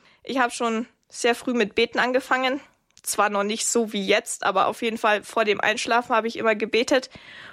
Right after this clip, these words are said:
Und an dieses Routinegebet habe ich dann immer noch unsere Familie dran gehängt und habe einfach für sie gebetet, für meine Eltern und dass wir einfach insgesamt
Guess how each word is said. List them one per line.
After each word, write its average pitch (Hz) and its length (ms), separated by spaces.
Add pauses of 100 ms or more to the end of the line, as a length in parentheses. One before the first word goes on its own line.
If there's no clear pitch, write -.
Und 226 200
an 220 140
dieses 226 400
Routinegebet 254 760
habe 240 160
ich 240 100
dann 220 180
immer 233 200
noch 220 220
unsere 226 340
Familie 220 520
dran 208 280
gehängt 226 320
und 220 140
habe 220 140
einfach 220 260
für 226 140
sie 233 160
gebetet, 240 500 (540)
für 233 220
meine 220 280
Eltern 240 540
und 214 380
dass 226 180
wir 220 100
einfach 240 260
insgesamt 247 800